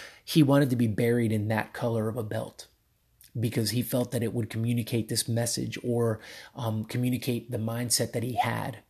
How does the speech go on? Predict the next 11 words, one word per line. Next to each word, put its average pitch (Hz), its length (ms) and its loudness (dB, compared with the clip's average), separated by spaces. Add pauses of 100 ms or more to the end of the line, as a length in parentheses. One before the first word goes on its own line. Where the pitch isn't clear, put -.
(240)
all 127 200 2
throughout 117 360 -2
his 110 180 -2
life, 110 380 -4
of - 140 -10
course, 117 320 -2
leading 113 320 -2
up 110 160 -4
to, 110 320 -2
you 127 100 -4
know, 110 160 -8